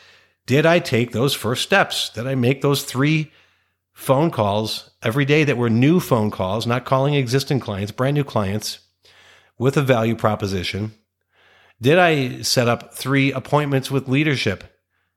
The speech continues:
that week? Whatever, whatever the, whatever the end state is that you desire and the action steps that you've defined, did I do that? And you add it up and you make sure that it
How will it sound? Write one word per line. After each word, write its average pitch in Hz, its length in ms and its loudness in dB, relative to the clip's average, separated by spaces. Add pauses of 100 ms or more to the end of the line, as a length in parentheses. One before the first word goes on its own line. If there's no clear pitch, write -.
that 120 260 0
week? 127 460 -2
Whatever, 196 440 2
whatever 226 300 0
the, 202 200 2 (100)
whatever 190 300 0
the 180 300 0 (440)
end 175 420 2
state 165 360 0
is 135 420 0
that 131 160 -2
you 127 120 0
desire 107 760 0 (720)
and 127 200 2
the 139 240 -4
action 156 380 0
steps - 460 -2
that 135 120 -8
you've 120 200 -2
defined, 107 840 -2 (480)
did 139 160 2
I 143 100 2
do 151 200 2
that? 92 320 -4 (720)
And 143 140 4
you 156 180 2
add 160 180 2
it 160 160 0
up - 500 -2 (260)
and 123 160 2
you 131 60 4
make 135 140 4
sure 147 240 0
that 131 120 2
it 131 120 -4